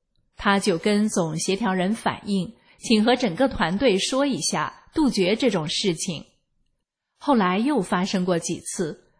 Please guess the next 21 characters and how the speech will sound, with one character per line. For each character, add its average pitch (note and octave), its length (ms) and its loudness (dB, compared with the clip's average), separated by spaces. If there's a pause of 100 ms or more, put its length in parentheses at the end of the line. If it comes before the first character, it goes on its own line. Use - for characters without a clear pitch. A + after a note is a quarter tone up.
(140)
他 F#3+ 240 0
就 F#3+ 220 2
警 E3 280 -4
觉 C#3+ 300 -6
了。 D#3+ 300 -8 (460)
他 F#3 180 0
悟 F#3 160 2
到， D#3 300 -8 (420)
这 A#3 140 6
绝 G3 200 4
对 G#3+ 200 6
是 F#3+ 240 2
冲 A3 240 0
着 F3+ 120 0
他 B3+ 300 -4
的 A#3+ 100 -2
执 E3+ 200 -4
着 E3+ 180 0
心 F3+ 260 -2
来 D#3 280 -4
的。 E3 240 -6